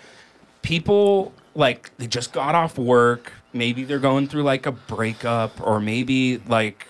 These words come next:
you know, their friends are treating them like shit or something. Everyone's going to that concert with, like, the hope in the back of their mind. They're going, like, "Oh, man, like, I hope this night's fucking cool, dude. Like, I hope it gets rowdy. You know, I hope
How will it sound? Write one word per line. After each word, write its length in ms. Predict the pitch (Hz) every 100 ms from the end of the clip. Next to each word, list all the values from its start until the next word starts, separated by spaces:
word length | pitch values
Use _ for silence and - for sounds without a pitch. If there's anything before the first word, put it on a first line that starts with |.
| 143
you 120 | 120
know, 100 | 117
their 120 | 110
friends 320 | - 113 120
are 60 | 127
treating 300 | - 127 123
them 100 | 131
like 160 | 139 139
shit 380 | - 127 120
or 60 | 117
something. 480 | - 107 104 107 101
Everyone's 500 | 123 135 175 190 196
going 240 | 131 127 151
to 40 | 151
that 200 | 131 -
concert 640 | 107 110 - 170 381 - - - _ -
with, 220 | 143 151
like, 260 | 160 151 127
the 100 | 139
hope 380 | - 127 127 139
in 100 | 156
the 60 | 135
back 280 | 120 127
of 60 | 131
their 120 | 123
mind. 280 | 101 104 135
They're 60 | 139
going, 220 | 135 135
like, 160 | 110 - -
"Oh, 200 | 123 107
man, 360 | 104 107 101 98
like, 220 | 98 - 87 - - - -
I 100 | 127
hope 300 | 120 120 123
this 200 | 104 123
night's 340 | 113 101 -
fucking 400 | - 107 107 98
cool, 380 | - 113 101 98
dude. 400 | 110 107 107 104
Like, 220 | 104 104
I 60 | 113
hope 300 | 123 117 107
it 280 | 101 - -
gets 240 | 113 -
rowdy. 400 | 107 101 104 104
You 140 | 107 110
know, 100 | 104
I 80 | 104
hope 320 | 120 110